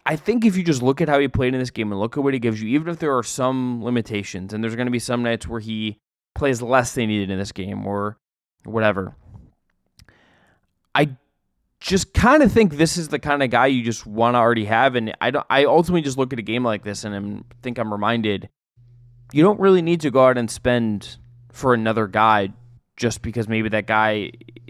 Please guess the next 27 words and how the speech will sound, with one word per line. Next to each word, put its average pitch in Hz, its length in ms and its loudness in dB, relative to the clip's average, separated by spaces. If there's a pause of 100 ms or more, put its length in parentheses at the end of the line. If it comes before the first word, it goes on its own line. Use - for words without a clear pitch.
(280)
is 113 320 -8
better 117 300 2
once. 110 280 -2
I 113 320 -4
think 175 280 -4
this, 147 260 -2 (160)
this, 139 260 -8
he 175 160 -6
fits - 400 -10
what 127 140 -10
they're 110 120 -6
doing 117 240 -8
right 147 200 -4
now 139 180 0
in 120 80 -4
a 113 40 -4
way 113 180 0
that 101 300 -6 (540)
I 131 140 0
feel 170 160 -2
pretty 147 280 2
good 135 160 4
if 117 100 0
I'm 110 100 -4
Cleveland 107 540 -4
about 98 280 -2
not 98 380 -2